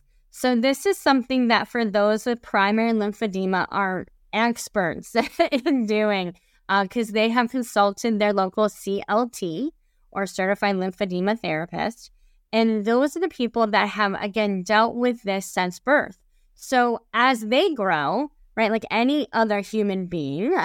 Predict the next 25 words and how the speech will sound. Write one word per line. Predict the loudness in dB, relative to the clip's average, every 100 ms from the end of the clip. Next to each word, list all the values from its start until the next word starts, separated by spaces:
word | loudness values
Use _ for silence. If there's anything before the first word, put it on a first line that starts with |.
| -2 -6 -8
<laughs> | _ _ _ -10
their | -2 2 2 2 0 -4 _ _ _ -6
compression | -6 0 0 0 0
garments | 0 0 0 -2 -6
also | 0 2 2 0 -2
have | 0 -2 -2
to | -4
grow | 0 0
with | 0 -4 -4
them. | -4 -4 -6 -12 _ _ _
So | -6 -2 0
that | 4 2 4
is | 0 0
something | 0 0 0 2
that | 2 0
typically | -4 -4 -2 -4 -2 -2 -2
for | -4
those | 0 0 2
with | -2 -4
primary | -2 0 2 2 0 0 -2 -6 _ _ _ _ _ _ _ 0
lymphedema, | 2 2 0 0 0 0 0 0
they | 0 0
can | 0 -2 -2 -4 _ _ -16
typically | -4 -4 0 -2 0 0
tolerate | -2 -8 0 2 4 2 0 0 -2 -4 -8